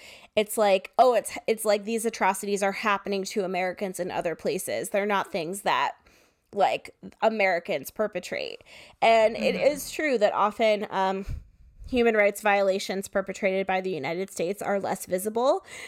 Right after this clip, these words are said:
Speaker 1: because there's
Speaker 2: Mm-hmm.
Speaker 1: systemic racism built into the fabric of how our systems work. So when our systems are working, they are perpetrating human rights violations, right? But it doesn't
Speaker 2: Right.
Speaker 1: feel as visible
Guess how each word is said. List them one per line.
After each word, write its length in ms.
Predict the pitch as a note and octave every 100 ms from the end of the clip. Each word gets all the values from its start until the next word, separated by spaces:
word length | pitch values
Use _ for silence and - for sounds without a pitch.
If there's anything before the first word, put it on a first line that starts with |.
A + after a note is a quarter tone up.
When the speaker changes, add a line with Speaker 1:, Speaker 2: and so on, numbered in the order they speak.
| -
Speaker 1:
because 460 | A#3 A3+ G#3 G3+ F#3+
there's 340 | F#3+ F#3 F3+
Speaker 2:
Mm-hmm. 60 | F#3+
Speaker 1:
systemic 460 | A3 - G#3+ G#3+ G3+
racism 540 | G3 G3 G#3 G3+ F#3+
built 280 | F#3+ F3+ -
into 180 | G3 -
the 80 | F#3+
fabric 480 | F#3+ F3 F3+ F3+
of 120 | F#3+ F3+
how 120 | F#3+
our 180 | E3+ F#3
systems 540 | - G#3 E3 B2 -
work. 260 | F#2 C3+ -
So 200 | - G#3
when 180 | G#3+
our 140 | G#3+ A3
systems 580 | - A#3 - G3+ F#3+ -
are 180 | F#3+ F#3+
working, 640 | F#3+ C4+ D4+ G3 E3+ F#3+ G#3 - -
they 160 | - G#3
are 100 | F#3
perpetrating 600 | - A3 F#3+ G#3+ G3 G3
human 260 | A#3 G3 F3+
rights 300 | G#3+ A3 -
violations, 840 | B2+ A#2+ A#2+ G#3+ - - G3+ -
right? 320 | G3 F#3+ A#3+ - -
But 240 | A#3 -
it 100 | -
doesn't 340 | G#3 G#3+ G#3+ G3
Speaker 2:
Right. 60 |
Speaker 1:
feel 460 | - - B3+ A3 F#3
as 240 | F3+ G3
visible 640 | F#3+ F#3+ G3 F#3 F#3 E3+